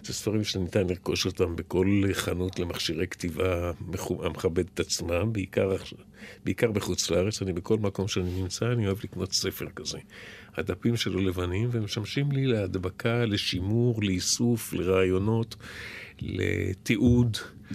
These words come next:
ל-, זה בעצם יומן פרטי שלי, שמורכב מהדברים שקורים סביבי וקורים בתוכי.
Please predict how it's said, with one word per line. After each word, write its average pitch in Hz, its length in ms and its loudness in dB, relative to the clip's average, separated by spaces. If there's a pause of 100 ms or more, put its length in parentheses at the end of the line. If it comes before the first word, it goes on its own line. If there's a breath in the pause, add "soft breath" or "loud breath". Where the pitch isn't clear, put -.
(560 loud breath)
ל-, 104 240 2 (460)
זה 107 80 2
בעצם 131 360 2
יומן 147 720 4 (300)
פרטי 120 380 2
שלי, 120 580 4
שמורכב 117 680 2
מהדברים 127 500 0
שקורים 123 440 -2
סביבי 107 540 0
וקורים 120 420 0
בתוכי. 104 500 -2